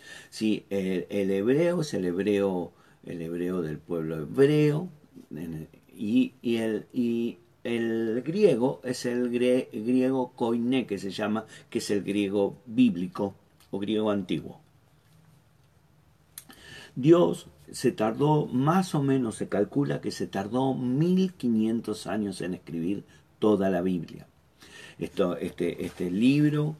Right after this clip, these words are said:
¿sí? Que se tardaron mil quinientos años. Y, y, y escribieron este libro pastores, granjeros,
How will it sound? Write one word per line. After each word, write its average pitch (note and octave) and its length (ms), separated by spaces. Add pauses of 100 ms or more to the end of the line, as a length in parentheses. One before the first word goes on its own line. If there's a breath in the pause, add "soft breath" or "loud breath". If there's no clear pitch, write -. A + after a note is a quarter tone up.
(140)
¿sí? B2+ 440 (160)
Que G2 300 (120)
se F#2 220
tardaron A#2 800
mil F3+ 300
quinientos A#2 720
años. C#2+ 400 (420 loud breath)
Y, A#2+ 320
y, B2 320
y C3 120
escribieron D#3+ 760
este C#3+ 260
libro D3+ 600
pastores, D#3+ 920
granjeros, D3+ 920